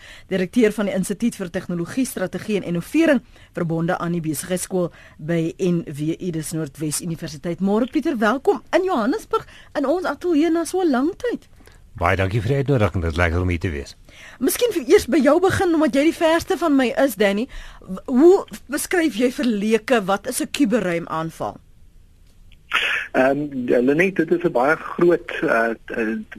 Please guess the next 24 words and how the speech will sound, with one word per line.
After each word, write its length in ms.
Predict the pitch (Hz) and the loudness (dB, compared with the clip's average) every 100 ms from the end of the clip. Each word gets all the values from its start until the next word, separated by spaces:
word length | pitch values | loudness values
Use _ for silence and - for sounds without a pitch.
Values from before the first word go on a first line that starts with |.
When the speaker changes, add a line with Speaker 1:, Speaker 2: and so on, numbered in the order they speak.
| - | 0
Speaker 3:
eh, 200 | 107 104 104 - | 2 0 -4 -4
konsep. 480 | - 156 147 - 139 - 135 120 | 0 0 0 -2 -2 -4 -8 0
Daar's 260 | 113 120 | 0 0
baie 240 | 117 117 143 | 0 2 2
verskillende 460 | 156 - 147 143 | 0 -2 -2 -2
maniere 500 | 131 117 113 135 147 131 | -2 -2 0 2 2 2
waarop 360 | 120 123 - - | 2 0 -2 -4
dit 200 | 117 113 | -2 -2
kan 260 | - 135 117 | 0 -2 -2
plaasvind. 580 | 135 131 127 - 160 - - - - - - | 0 0 0 -4 -4 -8 -18 -18 -18 -18 -8
Die, 600 | - 123 127 131 131 131 | 2 4 6 6 6 4
eh, 100 | 123 | 2
aanval 460 | 117 - 156 151 170 | 2 2 0 2 0
wat 180 | 160 - | 2 0
ons 140 | 143 | -2
gesien 240 | - - 156 | 0 2 2
het, 160 | 151 | 2
wat 200 | 120 123 - - | 0 -2 -4 -4
van 220 | 139 135 | -2 -2
verlede 420 | - 131 123 131 | -2 0 2 0
Vrydag 420 | - 143 151 160 | -4 -4 -2 -2
af 120 | 143 - | -2 -4
plaasgevind 640 | - 131 127 - - 135 127 | 0 0 0 -6 -4 -4 0
het, 160 | 131 | -2